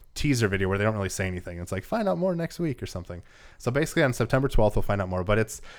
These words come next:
this, like, ring that you put a Joy-Con in, and then there's also a leg strap. And there's just this video of people around the world doing different activities. Like, one kinda looks like they're shooting a bow and arrow, they're doing yoga, they're driving, they're, like, just doing exercises. So it's,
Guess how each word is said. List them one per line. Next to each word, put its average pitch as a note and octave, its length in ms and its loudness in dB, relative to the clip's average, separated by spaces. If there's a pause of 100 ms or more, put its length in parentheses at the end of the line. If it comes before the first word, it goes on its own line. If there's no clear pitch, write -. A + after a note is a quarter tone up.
this, C#3+ 160 2
like, F3 160 6
ring A2+ 540 2 (400)
that A2+ 120 4
you A#2 80 0
put C#3+ 120 4
a C#3+ 40 6
Joy-Con A2 380 2
in, G2+ 100 0
and G2+ 80 -2
then G2+ 60 -2
there's G2 140 -2
also G#2 220 0
a F#2+ 40 2
leg A2 260 2
strap. F2 420 -2 (360)
And A2+ 180 2
there's A#2+ 180 4
just C3+ 140 0
this B2 140 -2
video B2 240 4
of G2 100 0
people A2+ 240 2
around G2+ 160 4
the F#2+ 80 -2
world F#2+ 260 2
doing G2 220 2
different G2+ 240 0
activities. F2+ 380 -2
Like, E2+ 160 -8 (280)
one G#2 220 0
kinda G#2 160 -2
looks G2 160 -4
like F#2+ 80 -2
they're F#2+ 100 -6
shooting G2 220 -4
a F2+ 60 -4
bow F2 120 -4
and G2 80 0
arrow, C3+ 220 4
they're A2+ 100 -2
doing F2 200 -6
yoga, C3+ 360 4
they're A2 120 -2
driving, B2 520 -2
they're, G2 120 -2
like, F2 200 -6
just - 180 -8
doing G2 240 -2 (260)
exercises. G#2+ 500 -4
So B2 220 2 (420)
it's, C3+ 180 0